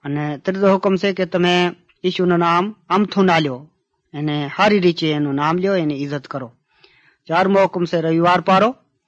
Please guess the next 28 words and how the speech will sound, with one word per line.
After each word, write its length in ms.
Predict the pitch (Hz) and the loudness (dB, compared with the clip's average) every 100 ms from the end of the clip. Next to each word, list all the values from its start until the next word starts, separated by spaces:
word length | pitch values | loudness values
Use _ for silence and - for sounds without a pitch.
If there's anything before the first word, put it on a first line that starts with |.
| _ _ - | _ _ -4
સો 220 | 180 208 | 0 2
દી 120 | 196 | 2
ભલે 200 | 170 170 | 2 0
તમે 220 | 160 160 | -2 -4
કામ 240 | 156 202 196 | 0 2 2
કરો, 340 | 165 160 196 _ _ _ _ _ _ _ | 0 -2 -4 _ _ _ _ _ _ _
સાતમે 360 | 190 214 208 196 | 0 0 2 0
દી 120 | 175 | 0
તમે 280 | 170 165 160 160 | -2 -2 -2 -4
આરામ 440 | - 170 185 180 | -2 0 2 0
કરો 240 | 165 160 | -2 -2
અને 200 | 151 143 143 | -2 -2 -6
ઈશ્વરની 360 | 143 151 135 | -10 -10 -10
ભક્તિ 360 | 127 143 151 143 | -10 -12 -10 -12
કરો. 260 | 123 117 - _ _ _ _ _ _ _ _ _ _ _ 135 | -12 -18 -20 _ _ _ _ _ _ _ _ _ _ _ -10
અને 540 | 139 139 139 135 131 143 _ _ - | -8 -6 -6 -8 -10 -14 _ _ -2
પાંચમો 320 | 196 202 196 | -2 0 0
હુકમ 240 | 185 185 | 0 -4
ખાસ 260 | 170 170 160 165 | -4 -4 -4 -2
મા 180 | 165 | 2
બાપની 320 | 190 170 170 147 | 4 2 0 -4
સેવા 280 | 156 147 | -6 -6
કરો, 240 | 131 131 123 | -8 -10 -8
મા 180 | 151 160 | -4 -2
બાપની 300 | 165 160 147 | -2 -4 -8
ઇજ્જત 380 | 139 143 175 160 | -8 -6 -6 -6
માન 360 | 147 160 170 | -4 -2 -2
કરો. 300 | 156 170 233 | -2 -4 -4